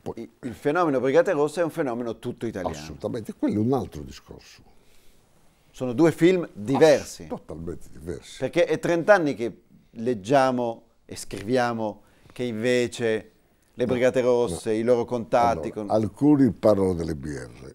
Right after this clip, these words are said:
Speaker 1: delle B R strumentalizzate dall'Unione Sovietica,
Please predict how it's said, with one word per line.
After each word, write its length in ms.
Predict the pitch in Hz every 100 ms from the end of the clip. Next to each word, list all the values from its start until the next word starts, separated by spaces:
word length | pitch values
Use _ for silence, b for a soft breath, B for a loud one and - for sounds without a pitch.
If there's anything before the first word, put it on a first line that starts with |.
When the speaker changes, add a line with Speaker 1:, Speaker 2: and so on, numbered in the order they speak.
| _
Speaker 1:
delle 360 | 87 90 87
B 80 | 82
R 500 | 101 107 104 95 82 _ b b b
strumentalizzate 1080 | - - 92 92 82 87 87 80 92 - 76
dall'Unione 400 | 76 73 73 73
Sovietica, 800 | - 67 62 58 _ _ 73